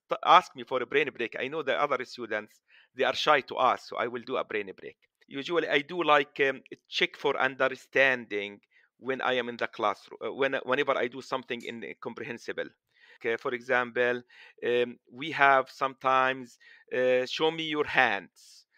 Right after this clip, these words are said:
And if it is like, "One, four, three, two, one," it's, it is four, they are with me. Two, I see a lot of twos. Okay, they need a break.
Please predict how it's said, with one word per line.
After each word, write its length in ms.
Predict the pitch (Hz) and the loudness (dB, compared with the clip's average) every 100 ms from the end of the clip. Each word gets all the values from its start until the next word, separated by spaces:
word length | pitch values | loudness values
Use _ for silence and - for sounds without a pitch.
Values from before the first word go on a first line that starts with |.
| _ - | _ -6
And 160 | 113 120 | -6 -6
if 140 | 135 | -8
it 160 | 127 139 | -8 -8
is 160 | 120 | -2
like, 300 | 127 123 _ _ _ _ | 0 0 _ _ _ _
"One, 560 | 131 143 156 156 151 - - | 0 4 6 6 2 -4 -20
four, 720 | - - 180 190 185 170 165 - - _ _ _ 160 - | -10 0 4 6 10 10 10 6 -12 _ _ _ _ -8
three, 400 | 160 180 180 175 | -6 -4 -6 -8
two, 320 | - 165 160 151 | -10 -10 -6 4
one," 380 | 139 113 110 - | 4 4 0 -8
it's, 180 | 127 - | -12 -10
it 140 | - | -10
is 140 | 151 | -12
four, 580 | - 185 202 170 143 147 - 135 | -4 4 6 6 6 4 0 _
they 80 | 139 | 2
are 340 | - 143 147 | 4 4 0
with 240 | 147 143 131 | -6 -10 -10
me. 360 | 143 156 120 107 _ | -8 -6 -6 -8 _
Two, 300 | - 165 160 | -2 -2 2
I 100 | 185 | 2
see 160 | 170 160 | 2 2
a 80 | 135 | 4
lot 200 | 160 165 | 4 2
of 120 | - | -8
twos. 360 | - 156 147 - _ - - | -10 -8 -8 -12 _ -20 -6
Okay, 280 | 135 - 117 | -6 -2 -2
they 140 | 123 | -2
need 180 | 135 131 | -4 -6
a 60 | 127 | -6
break. 340 | 117 110 90 | -2 -2 -2